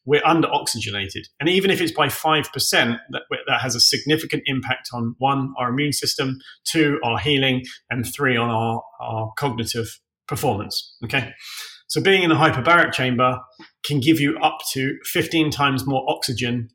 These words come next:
into your cells, replenishing your body with what it's actually craving for that you didn't realize that you needed.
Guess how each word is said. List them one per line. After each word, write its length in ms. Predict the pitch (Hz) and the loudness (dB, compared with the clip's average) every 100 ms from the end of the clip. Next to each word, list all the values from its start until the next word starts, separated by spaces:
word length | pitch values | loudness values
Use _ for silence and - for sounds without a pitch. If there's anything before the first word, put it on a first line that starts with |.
| - | -2
into 240 | 156 143 | -2 0
your 160 | 135 131 | -2 0
cells, 600 | - 113 95 104 - - _ _ _ - | 0 0 -2 -2 -4 -8 _ _ _ -8
replenishing 1120 | 143 151 - - 175 190 165 135 127 131 131 127 | -2 -2 -2 2 2 2 2 2 0 -2 -4 -2
your 180 | 127 117 | -2 0
body 300 | 143 139 127 | 0 2 0
with 240 | 127 110 | 0 2
what 180 | 147 147 | 4 4
it's 260 | 127 - | 2 -2
actually 380 | 143 - 131 120 - | -2 -2 -4 -6 -4
craving 580 | - 160 160 147 135 127 | 2 4 4 2 0 0
for 260 | 120 117 | 2 2
that 120 | 110 | 0
you 80 | 123 | -4
didn't 260 | 135 123 117 | -4 -4 -4
realize 560 | 127 123 117 - - _ _ _ - | -2 -2 -2 -6 -10 _ _ _ -10
that 80 | 127 | -8
you 120 | 113 | -2
needed. 380 | 120 110 87 | 0 0 -2